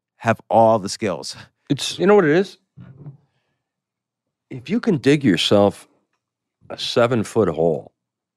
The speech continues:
Speaker 2: and the audience is the one that wants to pull you out of it, you've done a masterful thing.
Speaker 1: Right, and that's hard.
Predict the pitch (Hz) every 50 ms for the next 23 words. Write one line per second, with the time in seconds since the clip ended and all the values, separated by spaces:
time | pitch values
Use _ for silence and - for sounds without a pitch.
0 | _ _ _ _ _ _ _ _ _ _ _ _ _ _ _ - 101 101 101 98
1 | 92 90 113 117 117 113 117 107 98 85 - - - 104 92 101 92 92 98 95
2 | 92 85 80 87 95 95 90 - - - 80 _ - 107 104 98 90 82 80 87
3 | 98 113 117 139 151 - _ _ _ _ _ _ _ _ _ _ _ _ _ _
4 | _ _ 107 117 107 92 104 87 82 78 76 80 78 78 78 - - 80 71 _
5 | 64 62 - _ - 64 62 58 _ _ _ _ _ _ _ _ _ - 135 147
6 | 127 - 110 147 185 180 - - - 185 202 160 87 -